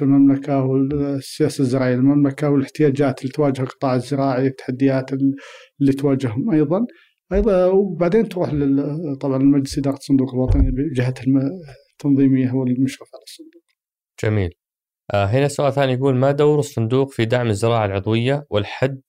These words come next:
Speaker 2: من آثار السلبية للزراعة الكيماوية؟" و-، وفي نفس هذا السياق كان في سؤال ثاني، آم، هذه واحدة تقول: "كوني مريضة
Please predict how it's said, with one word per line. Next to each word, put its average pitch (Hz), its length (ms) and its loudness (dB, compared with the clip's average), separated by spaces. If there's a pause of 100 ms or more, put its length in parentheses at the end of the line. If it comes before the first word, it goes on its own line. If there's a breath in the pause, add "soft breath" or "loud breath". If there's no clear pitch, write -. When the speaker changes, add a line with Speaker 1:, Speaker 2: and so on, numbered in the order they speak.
(140)
Speaker 2:
من 104 160 -2
آثار 113 600 0
السلبية 107 420 -2
للزراعة 101 360 -2
الكيماوية؟" 85 540 -2 (760)
و-، 92 440 2
وفي - 760 -6
نفس 127 260 0
هذا 110 80 0
السياق 123 420 -2 (140)
كان 107 140 0
في 104 80 -2
سؤال 110 280 0
ثاني، 123 400 0 (640)
آم، 87 460 0 (800)
هذه 104 400 -2
واحدة 113 300 -2
تقول: 123 460 -2 (300)
"كوني 127 320 2
مريضة 117 520 0